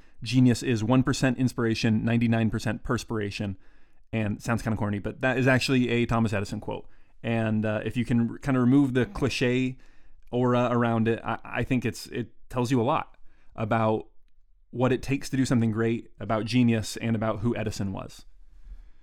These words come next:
Now, I'd just like to take a second to talk about the nature of this discovery, because on its surface,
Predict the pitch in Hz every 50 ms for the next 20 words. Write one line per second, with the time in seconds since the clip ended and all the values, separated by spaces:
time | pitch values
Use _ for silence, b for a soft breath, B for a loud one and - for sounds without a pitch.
0 | - - - - - - - - _ _ - _ _ _ _ _ _ _ - -
1 | - - - - 143 147 143 - 147 151 156 190 - 247 214 185 156 175 147 131
2 | - - 123 - 127 120 120 123 - - 113 107 - 117 110 104 90 113 107 107
3 | 110 120 117 117 - 120 110 110 - 104 104 101 113 101 - 113 104 - - 101
4 | 98 98 98 101 110 - 117 - 123 120 104 - - 117 113 107 - - 175 170
5 | - 170 160 - -